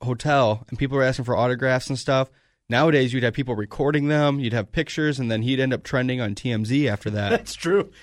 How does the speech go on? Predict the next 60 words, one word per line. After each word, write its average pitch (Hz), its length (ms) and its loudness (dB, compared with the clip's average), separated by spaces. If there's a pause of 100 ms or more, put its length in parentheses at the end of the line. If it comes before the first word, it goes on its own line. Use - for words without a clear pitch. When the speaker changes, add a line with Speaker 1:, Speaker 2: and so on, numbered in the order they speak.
(160)
Speaker 2:
There'd 147 160 -2
be 143 100 0
selfies 143 640 0
and 135 140 -4
video, 139 560 0
and 120 160 -6 (240)
Speaker 1:
Yeah. 117 460 2
Speaker 2:
yeah, 127 80 -4
if, 117 240 -8
if 117 300 -8
Billy 135 260 -2
Chappell 135 420 -4
said 131 280 -6
something 135 420 -4
bad, 127 440 -4
or, 110 280 -4
or 110 160 -12
they 123 160 -6
would 123 140 -6
have, 131 160 -10
"I'm 349 200 2
not 381 200 2
a 370 40 -8
groupie," 349 520 -6
and 151 80 -6
all 156 120 -4
Speaker 1:
Right. 139 220 6
Speaker 2:
that 156 60 -10
kind 151 120 -10
of 139 80 -10
stuff. 147 120 2
Speaker 1:
Yeah, 107 180 6
and 117 100 2
then 139 80 4
they 139 120 4
could 139 220 0
have, 117 220 -2 (220)
and 127 100 -4
she 156 120 -4
doesn't 127 260 -2
screw 131 380 0
like 120 160 6
Speaker 2:
Does 202 100 4
Speaker 1:
that 208 80 4 (100)
Speaker 2:
Billy 226 60 8
Speaker 1:
or - 80 10
whatever. 247 180 6
Speaker 2:
Chappell 220 380 10
Speaker 1:
Yeah. 196 60 6
Speaker 2:
have 220 180 6
a 226 60 4
groupie? 214 560 -2
Speaker 1:
Yeah. 107 340 6 (420)
So, 147 400 8 (100)
yeah, 104 200 2
and 113 120 -2
you'd 151 120 4
have 147 140 2
people 151 280 -2
that 123 220 0